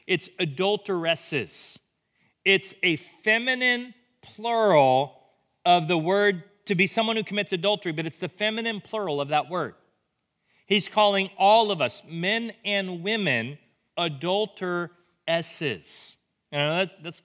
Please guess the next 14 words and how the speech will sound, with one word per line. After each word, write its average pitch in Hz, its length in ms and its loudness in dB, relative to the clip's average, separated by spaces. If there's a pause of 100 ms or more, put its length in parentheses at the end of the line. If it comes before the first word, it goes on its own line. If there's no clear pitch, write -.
(140)
that's 170 260 -12
a 165 100 -12
little 185 200 0
confusing, 208 600 -8
but 156 120 -12
just 143 200 -16 (220)
follow 185 300 2
me 190 160 -6
for 190 180 -8
a 170 60 -4
moment. 151 340 -2 (720)
Throughout 190 400 2
the 262 80 2
Bible, 180 460 4